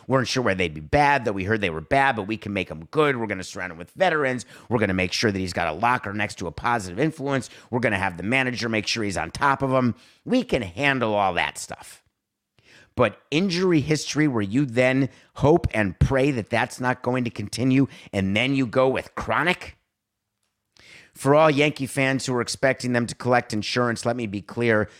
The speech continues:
You have to miss a full year, and that's if you're not self-insured. Self-insured means you don't have insurance on the player at all. You just secrete money away, which you really don't do. And then when the player gets hurt, you just pay the player, and that's the end of it.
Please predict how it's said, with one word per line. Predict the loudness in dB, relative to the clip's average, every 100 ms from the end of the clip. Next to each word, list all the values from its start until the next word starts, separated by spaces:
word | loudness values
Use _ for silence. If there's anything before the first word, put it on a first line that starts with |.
| 0
You | 2
have | 4 2
to | 0
miss | 0 0
a | -6
full | -2 0 2
year, | 0 2 2 2
and | 2
that's | 0 -2 -4
if | -6
you're | -2 0
not | 0 -2
self-insured. | -2 -2 -2 -8 -4 -2 -2 -6 -10
Self-insured | -2 0 0 -2 0 2
means | 2 0 0
you | -2
don't | 0
have | 0 -2
insurance | -4 -6 -6 -4
on | -6
the | -6
player | -4 -2 -2
at | 0
all. | 2 2 0 -6 -12
You | -8 -4
just | -4 -4
secrete | -6 -2 0 0
money | -2 -2 -2
away, | 0 0 0
which | -4 -8
you | -6
really | -6 -4
don't | -2 -2 -2
do. | -4 -2
And | -2
then | -2
when | -4
the | -4
player | -4 -4
gets | -6 -2 0
hurt, | 0
you | -2
just | -10 -8
pay | -4 -4
the | -4
player, | 0 2 2 0 -6 -6
and | 0
that's | 0 -2
the | 0 0
end | 2
of | 0
it. | -4